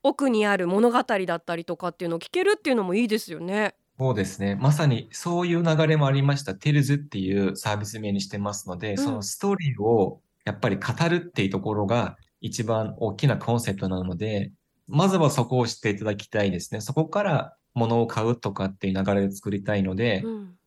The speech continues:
Speaker 2: 今現状のその安く作って安く売るってなると、あんまりそこはこだわれないし、その労働環境とかは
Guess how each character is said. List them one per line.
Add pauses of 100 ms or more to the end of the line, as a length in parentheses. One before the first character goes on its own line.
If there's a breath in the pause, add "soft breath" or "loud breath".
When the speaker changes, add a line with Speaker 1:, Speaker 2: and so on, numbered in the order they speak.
(320)
Speaker 2:
今
現
状
の
そ
の
安
く
作
っ
て
安
く
売
る
っ
て
な
る
と、 (340 loud breath)
あ
ん
ま
り
そ
こ
は
こ
だ
わ
れ
な
い
し、
そ
の
労
働
環
境
と
か
は